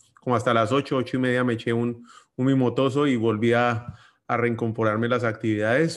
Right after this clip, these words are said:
pero estaba reflexionando mucho sobre el tema, el título que de alguna manera, ah, Dios me puso en el corazón para este mensaje, y es que el título es "Y así queremos hacer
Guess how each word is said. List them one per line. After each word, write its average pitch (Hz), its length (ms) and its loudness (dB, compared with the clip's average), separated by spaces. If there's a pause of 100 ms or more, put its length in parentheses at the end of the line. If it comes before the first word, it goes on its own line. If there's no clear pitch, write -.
pero 117 380 -4 (580)
estaba 135 280 -2
reflexionando 127 580 0
mucho 143 320 -2
sobre 143 260 0
el 117 140 -4
tema, 123 420 -4 (160)
el 113 180 -6
título 143 600 -2 (600)
que 123 140 -4
de 117 120 0
alguna 113 360 -4
manera, 113 680 -4 (520)
ah, 113 260 -10
Dios 123 260 -6
me 123 140 -4
puso 127 300 -8
en 120 80 -6
el 113 100 -6
corazón 113 420 -8
para 117 240 -4
este 110 200 -8
mensaje, 117 600 -6 (480)
y 123 140 -2
es 117 140 -4
que 131 160 -2
el 117 100 -6
título 131 340 -2
es 127 300 -6
"Y 135 140 0
así 113 300 -2
queremos 131 440 -2
hacer 113 600 -6